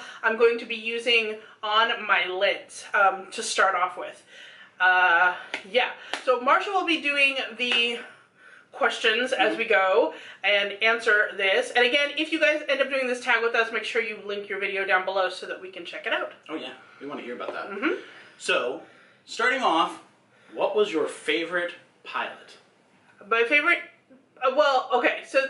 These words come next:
Speaker 1: it says the best T V pilot.
Speaker 2: Mm-hmm.
Speaker 1: Um, so, okay, so I'm gonna preference mo-, preface most of my answers by saying I actually had to go through the list of my current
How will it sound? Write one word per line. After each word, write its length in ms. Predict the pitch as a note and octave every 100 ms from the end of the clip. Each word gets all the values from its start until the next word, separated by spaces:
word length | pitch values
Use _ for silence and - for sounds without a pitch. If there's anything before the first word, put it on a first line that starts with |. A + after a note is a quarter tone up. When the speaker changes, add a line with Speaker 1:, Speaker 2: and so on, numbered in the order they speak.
| -
Speaker 1:
it 180 | C#4+ -
says 220 | E4+ E4+
the 100 | E4
best 420 | B3 B3+ - -
T 220 | - A3+
V 160 | A3+ A3+
pilot. 520 | - F#3+ G3+ A#3 B3
Speaker 2:
Mm-hmm. 800 | C4+ - - - - A3+ A3+ A#3
Speaker 1:
Um, 80 | A3 - _ _ _ - -
so, 140 | D#4+
okay, 220 | D#4 B3+
so 200 | C#4 C4+ B3
I'm 120 | D4
gonna 180 | F#4+ F4+
preference 520 | D#4+ C#4 D4+ C4 - B3+
mo-, 280 | A#3+ B3 - - -
preface 400 | A#3+ A#3+ A#3 - A3+
most 300 | A#3 B3+ E4
of 60 |
my 120 | D#4+
answers 540 | D4+ A#3 A#3 A3 G#3+ G#3+ - - - - _ G3
by 220 | - B3
saying 640 | - C4+ A#3+ A#3 A3 A3 A3
I 160 | G#3+ C#4
actually 240 | D4+ F4+
had 100 | E4+
to 60 | C4+
go 120 | B3
through 120 | B3
the 80 | B3
list 300 | A3+ A#3 -
of 220 | A3 G#3+
my 180 | G#3+ G3
current 580 | - - A#3+ A#3+ B3